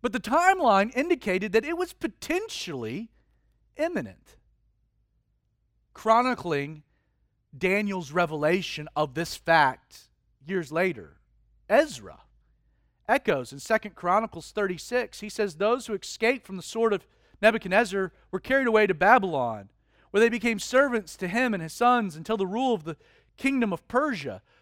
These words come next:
to fulfill the word of the Lord by the mouth of Jeremiah, until the land had enjoyed her Sabbaths. As long as she lay desolate, she kept Sabbath to fulfill seventy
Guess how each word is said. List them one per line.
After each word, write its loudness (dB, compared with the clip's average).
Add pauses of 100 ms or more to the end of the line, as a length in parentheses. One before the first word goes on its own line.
(100)
to 2
fulfill 2
the 2
word 4
of 0
the 0
Lord 6
by 8
the 0
mouth 4
of -4
Jeremiah, 4 (640)
until 2
the -4
land 0
had -2
enjoyed -4
her -8
Sabbaths. -10 (760)
As -12
long 4
as -2
she -8
lay 4
desolate, -2
she -16
kept -4
Sabbath -8 (480)
to -10
fulfill -6 (600)
seventy -8